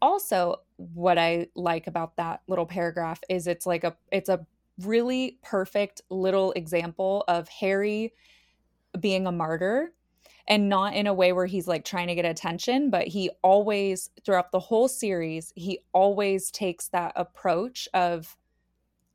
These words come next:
doing something to kind of punish himself or to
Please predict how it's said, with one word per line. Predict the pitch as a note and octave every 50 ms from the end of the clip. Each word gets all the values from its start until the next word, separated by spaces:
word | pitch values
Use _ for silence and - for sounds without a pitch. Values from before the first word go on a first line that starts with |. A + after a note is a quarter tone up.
| _ - E3+
doing | D#3+ G#3 G#3 F#3+ G3 F#3 F#3+ F#3+
something | - - - F#3 F3+ F3+ - - F#3+ F3+ F3+ F3 F3+ E3+
to | - - F#3+ F3+ E3+
kind | - - - G3+ F#3+ F#3+
of | F#3 F3+ - -
punish | - F#3+ F3+ F#3 F#3 - -
himself | G#3+ F#3+ F3+ E3+ - - F3 F3 F3 F#3+ G3 - -
or | - F#3+ F3+ F3 E3+ E3+
to | - - - F3+ F3 E3+ E3+ E3+ E3 E3